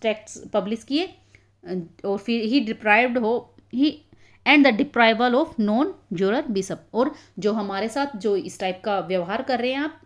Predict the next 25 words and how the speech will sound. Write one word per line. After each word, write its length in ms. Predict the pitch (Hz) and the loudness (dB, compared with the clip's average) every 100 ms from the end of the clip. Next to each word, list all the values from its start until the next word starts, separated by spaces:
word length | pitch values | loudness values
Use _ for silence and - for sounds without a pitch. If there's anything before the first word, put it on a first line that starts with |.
| _ | _
उसके 220 | 196 - | -12 -4
बारे 200 | 185 180 | -2 -2
में 120 | 165 160 | -2 -4
भी 60 | |
बताएं, 280 | 147 - - _ _ _ | -6 -12 -16 _ _ _
ठीक 120 | - 320 | -4 -2
है। 100 | 349 - - | -2 -6 -6
और 100 | 185 | -4
जो 400 | 180 196 185 - - | -2 -2 -4 -8 -6
इनका 260 | 202 202 202 | -4 -4 -2
थोड़ा 160 | 202 | -4
सा 100 | 202 | -4
माइनर 320 | 190 175 226 | -4 -2 -2
सा 200 | 247 - | -4 -2
वर्क 260 | 247 220 226 - | 0 0 -2 -6
है, 100 | 403 | -6
उसको 260 | 214 - 233 | -6 0 2
याद 240 | 196 180 | 2 2
रख 140 | 190 | -2
लेना, 240 | 226 277 339 - - - | -2 0 -2 -4 -6 -2
Ecclesiastical 720 | 240 311 320 - 392 381 359 | 2 2 2 0 -2 2 2
History 320 | 269 - 240 | 0 -2 -2
of 100 | 277 | -2
Great 320 | 294 185 202 202 | -2 0 0 0
Britain, 400 | 170 175 147 | -2 -4 -6